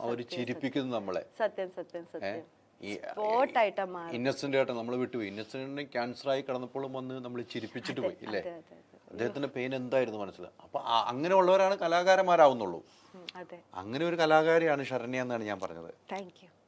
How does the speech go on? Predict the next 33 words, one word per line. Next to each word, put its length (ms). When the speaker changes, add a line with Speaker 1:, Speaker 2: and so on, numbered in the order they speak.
Speaker 1:
ഇപ്പോഴാണല്ലോ 520
ആ 120
പെയിൻ 300
ഒന്ന് 140
പുറത്തേക്ക് 400
വന്നത്. 300
Speaker 2:
<laughs> 760
Speaker 1:
ഞാൻ 160
ഇതിനു 180
മുമ്പ് 240
കണ്ടിട്ട് 240
ഇങ്ങനെയൊന്നും 480
എനിക്കറിയില്ല. 380
Speaker 2:
ഞാൻ 180
ആരെയും, 300
Speaker 1:
ഈ, 80
Speaker 2:
ആരും 240
എനിക്ക് 180
Speaker 1:
ഈ 40
Speaker 2:
തോന്നുന്നു 200
Speaker 1:
ചരിത്രം 200
ഒന്നും 160
Speaker 2:
ആരോടും 280
Speaker 1:
അറിയില്ല. 180
Speaker 2:
ഞാൻ 160
അങ്ങനെ 300
ഭയങ്കര, 800
ഞാൻ 240
അങ്ങനെ 260
അത്ര 440
ഒരു 180
സോൺ 480
ഞാൻ 380